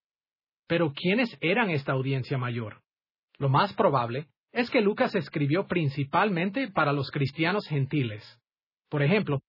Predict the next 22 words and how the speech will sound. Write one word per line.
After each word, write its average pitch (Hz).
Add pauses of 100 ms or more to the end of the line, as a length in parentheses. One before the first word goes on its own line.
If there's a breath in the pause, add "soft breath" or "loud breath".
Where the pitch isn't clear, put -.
su -
estilo 233
de 190
griego 180
es 180
el 220
de 147
los 120
gentiles, 135 (460)
y 180
su 156
énfasis 202
en 165
el 147
ofrecimiento 151
universal 170
del 208
Evangelio 151
del 123
reino 160
de 214
Dios 165